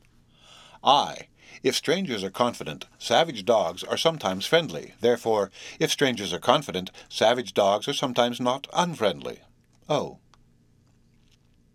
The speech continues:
O. If a measure is good, its author is sometimes not popular. Therefore, if a measure is good, its author is sometimes unpopular. I.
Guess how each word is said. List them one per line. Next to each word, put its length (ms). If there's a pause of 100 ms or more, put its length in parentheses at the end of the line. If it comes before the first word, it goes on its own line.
(760)
O. 420 (440)
If 140
a 60
measure 360
is 160
good, 280
its 160
author 280
is 200 (160)
sometimes 600
not 220
popular. 500 (460)
Therefore, 460 (260)
if 120
a 80
measure 300
is 120
good, 280 (180)
its 180
author 300
is 280
sometimes 500 (120)
unpopular. 680 (1300)
I. 380